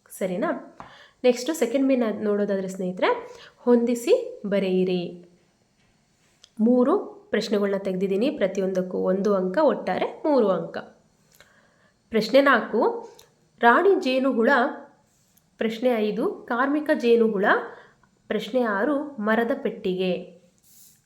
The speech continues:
ಆಪ್ಷನ್ಸ್ ನೋಡೋದಾದ್ರೆ ಇಲ್ಲಿ ಜೇನುಗೂಡು ನಿರ್ಮಿಸಿ ಆಹಾರ ಸಂಗ್ರಹಿಸುತ್ತದೆ,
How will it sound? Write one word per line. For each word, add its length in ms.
ಆಪ್ಷನ್ಸ್ 500
ನೋಡೋದಾದ್ರೆ 480
ಇಲ್ಲಿ 460
ಜೇನುಗೂಡು 600
ನಿರ್ಮಿಸಿ 460
ಆಹಾರ 400
ಸಂಗ್ರಹಿಸುತ್ತದೆ, 1040